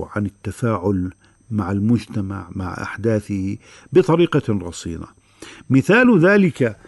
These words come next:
مذيع رأيته اسمه مايكل بيرك، فقد أسقط ولأول مرة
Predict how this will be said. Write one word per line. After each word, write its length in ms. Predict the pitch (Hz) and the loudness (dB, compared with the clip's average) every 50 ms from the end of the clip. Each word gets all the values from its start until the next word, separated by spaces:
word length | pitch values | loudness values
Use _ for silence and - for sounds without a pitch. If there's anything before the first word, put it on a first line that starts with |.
| - - - _ _ _ _ _ - | -20 -20 -20 _ _ _ _ _ -4
مذيع 920 | 131 120 117 120 123 127 127 113 170 226 240 220 170 160 151 127 113 101 - - _ _ _ _ _ _ _ _ _ _ - - - | 0 2 2 4 4 4 4 4 4 4 4 4 4 4 4 4 2 0 -2 -6 _ _ _ _ _ _ _ _ _ _ -20 -8 -4
رأيته 800 | 117 110 110 - 123 131 110 - - 107 90 82 90 90 82 82 - - | -4 -2 -2 0 0 0 0 0 -4 -6 -4 -4 -6 -6 -8 -6 -6 -6
اسمه 320 | - - 107 104 104 107 | -4 -2 -2 0 2 2
مايكل 420 | 101 113 131 139 131 - - 120 | 2 4 2 2 0 0 -2 -2
بيرك، 520 | 101 80 107 110 85 - - - - - - _ _ _ _ _ _ - - - _ _ _ _ _ _ _ _ _ _ | -2 0 -2 -4 -4 -6 -12 -18 -20 -20 -20 _ _ _ _ _ _ -20 -20 -20 _ _ _ _ _ _ _ _ _ _
فقد 360 | - 131 - - 135 127 107 - - | -8 -6 -2 -2 -2 -2 -2 -6 -6
أسقط 540 | 143 160 - - - - - 110 92 - - | -4 -4 -4 -4 -8 -8 -8 -8 -8 -6 -6
ولأول 1160 | 98 92 90 98 123 127 127 135 151 - - - 175 185 180 175 165 160 170 170 165 160 151 143 | -4 -4 0 0 2 2 2 2 0 -2 -4 -4 -4 -4 -4 -6 -6 -4 -4 -4 -4 -4 -4 -2
مرة 520 | 143 139 135 117 98 92 - - - | -2 0 -2 -2 -4 -8 -14 -16 -16